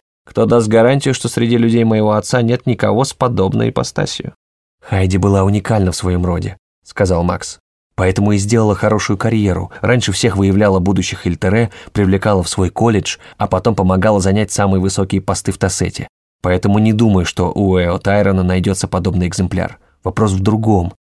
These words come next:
насколько оправданно так рисковать. Тони только раскрывает свою силу, а если не удержит? «Удержу!» горячо ответил юный Айтере. «Все пройдет как надо».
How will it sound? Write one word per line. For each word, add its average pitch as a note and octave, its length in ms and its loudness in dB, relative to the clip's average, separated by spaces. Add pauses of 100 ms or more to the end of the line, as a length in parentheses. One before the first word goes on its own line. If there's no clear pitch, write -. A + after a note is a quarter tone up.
насколько F#2+ 460 -2
оправданно F#2+ 480 0
так - 160 -4
рисковать. F2+ 500 -4 (280)
Тони A#2 200 2
только A#2 300 0
раскрывает A#2+ 480 0
свою G#2+ 180 2
силу, F#2+ 400 0
а A#2 100 0
если A#2+ 260 0
не A#2 120 2
удержит? G2 540 -2 (640)
«Удержу!» D#3 680 2 (380)
горячо F#2+ 420 -2
ответил F#2 380 0
юный F2+ 320 0
Айтере. F2+ 560 -4 (540)
«Все D#3 180 2
пройдет D#3+ 300 4
как - 200 0
надо». B2+ 320 2